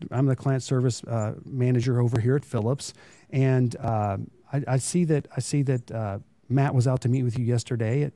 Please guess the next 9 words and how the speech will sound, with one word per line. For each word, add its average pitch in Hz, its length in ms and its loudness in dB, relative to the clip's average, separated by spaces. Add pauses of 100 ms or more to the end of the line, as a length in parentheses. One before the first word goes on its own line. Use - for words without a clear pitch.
at 117 160 -6
three 117 180 -2
P 135 260 0
M. 147 260 0 (440)
And, 127 340 2
uh, 120 200 2
just, 135 180 -4
just 147 200 -2
customer, 143 280 2